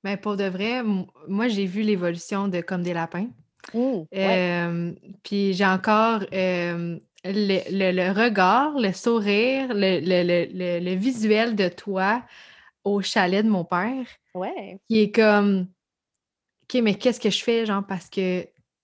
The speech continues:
Speaker 1: ça ma-, pas ça marche pas, mais comme,
Speaker 2: Non, non,
Speaker 1: je veux
Speaker 2: ben, ça
Speaker 1: aller,
Speaker 2: marche
Speaker 1: je veux,
Speaker 2: pas.
Speaker 1: je veux, je veux aller là, puis
Speaker 2: Ouais.
Speaker 1: asti, les portes, ils ouvrent pas. »
Speaker 2: Ouais.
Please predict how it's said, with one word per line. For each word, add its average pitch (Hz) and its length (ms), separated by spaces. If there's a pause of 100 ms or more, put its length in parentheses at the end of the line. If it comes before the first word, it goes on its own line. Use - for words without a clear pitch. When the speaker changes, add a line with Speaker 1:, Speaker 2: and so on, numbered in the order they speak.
(180)
Speaker 1:
ça 196 200
ma-, 180 140
pas 311 240
ça 262 160
marche 170 320
pas, 262 120
mais 214 160
comme, 196 240
Speaker 2:
Non, 539 260
non, 214 100
Speaker 1:
je 190 40
veux 233 80
Speaker 2:
ben, 254 120
ça 220 40
Speaker 1:
aller, 220 120
Speaker 2:
marche 202 100
Speaker 1:
je 233 100
veux, 269 80
Speaker 2:
pas. 277 160
Speaker 1:
je 202 160
veux, 277 360
je 196 140
veux 311 140
aller 254 360
là, 233 480 (300)
puis 254 200
Speaker 2:
Ouais. 233 120
Speaker 1:
asti, 220 220 (200)
les 302 200
portes, - 540
ils 247 80
ouvrent 214 340
pas. » 254 340 (380)
Speaker 2:
Ouais. 160 120